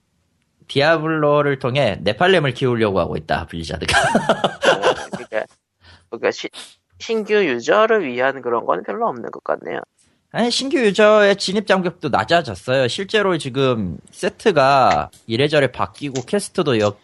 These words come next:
Speaker 1: 여러 개 추가해가지고 오히려
Speaker 2: 음.
Speaker 1: 경험치를 획득하는 분량은 굉장히 좀 높아져서 이번에는 좀 더 빨리, 이번 패치로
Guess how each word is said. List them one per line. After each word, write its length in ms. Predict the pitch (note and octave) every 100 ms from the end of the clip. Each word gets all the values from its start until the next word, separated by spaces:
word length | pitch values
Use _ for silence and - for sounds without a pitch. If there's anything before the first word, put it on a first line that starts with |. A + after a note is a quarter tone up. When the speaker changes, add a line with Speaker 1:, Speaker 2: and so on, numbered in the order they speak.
| -
Speaker 1:
여러 260 | G#2 A2 C3
개 140 | A#2+
추가해가지고 1160 | - - D#3 D#3 B2 G2+ G2 A#2 C#3+ G2+ D#2 D2+ _ _ _ _
오히려 200 | G2+ C3
Speaker 2:
음. 40 | D3+
Speaker 1:
경험치를 800 | A#2 B2+ D#3 - D#3 D3+ C#3 C#3
획득하는 460 | D#3+ F3 E3+ D#3 B2+
분량은 380 | A2+ B2 B2+
굉장히 340 | A2+ F#2+ A2+ A#2
좀 140 | A#2
높아져서 560 | F2+ G2+ C#3 A2+ F2+ G#2
이번에는 500 | F#2+ A#2 C#3 B2+ G#2+
좀 160 | C3 C3+
더 120 | B2+
빨리, 300 | C3+ F#3 F3
이번 500 | F#2 A2 E3 F3 F3
패치로 540 | F#3+ - F3+ D3+ D3